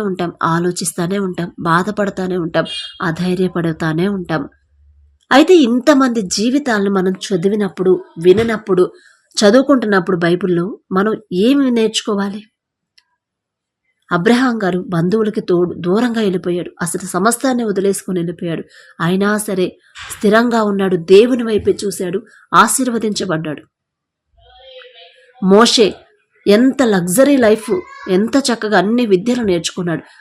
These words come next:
అయినా సరే "అది నాకు అవసరం లేదు, నా తండ్రి నా పక్షాన, నా తండ్రి నాకు కావాలి" అనుకున్నాడు, దూరం అయిపోయాడు. అయినా సరే తండ్రి విడిచిపెట్టాడా? విడిచిపెట్టలేదు.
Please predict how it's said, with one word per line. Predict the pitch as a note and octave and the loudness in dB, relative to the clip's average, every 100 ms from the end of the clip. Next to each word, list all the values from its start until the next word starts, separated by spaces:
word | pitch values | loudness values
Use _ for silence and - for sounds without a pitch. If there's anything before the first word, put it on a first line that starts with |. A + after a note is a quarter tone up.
| - | 2
అయినా | A3+ D4+ E4+ | 6 8 6
సరే | D4+ C4 | 4 2
"అది | G#3+ | 2
నాకు | G3+ G3 E3+ | 0 -2 0
అవసరం | F3+ - G3+ | 0 -2 -4
లేదు, | F3+ E3+ - - | -4 -4 -8 -4
నా | E3+ E3+ | -4 -2
తండ్రి | F3+ F#3+ G#3+ F#3+ | -2 0 0 0
నా | E3+ E3+ | -2 -4
పక్షాన, | E3+ - F3+ D3+ E3+ | -8 -8 -8 -6 -4
నా | F3 | -4
తండ్రి | F#3 G3+ A3+ | -4 -4 -2
నాకు | F#3+ - | -4 -6
కావాలి" | F#3+ F3 E3 D#3 - _ _ _ _ _ - | -8 -8 -10 -12 -16 _ _ _ _ _ -10
అనుకున్నాడు, | G3+ G#3+ A3 G#3 F3+ E3 - _ _ _ _ _ - | -4 -2 -2 -2 -4 -6 -12 _ _ _ _ _ -10
దూరం | F3 B3+ D#4 | 2 6 8
అయిపోయాడు. | C#4+ A#3+ A#3 F#3+ F#3 F3 E3 _ _ _ | 6 4 2 0 0 -4 -8 _ _ _
అయినా | E3+ F3 G3+ A#3+ | -2 0 2 0
సరే | A#3+ A3+ | 0 -4
తండ్రి | G#3+ F#3 G3+ | -2 -2 0
విడిచిపెట్టాడా? | F#3 F#3 G#3 G#3 G#3 G3 A3+ - | 0 0 -2 -6 -6 -8 -8 -10
విడిచిపెట్టలేదు. | B3 B3+ C#4+ D4 C#4+ G#3+ G3+ | -6 -2 0 0 0 -6 -8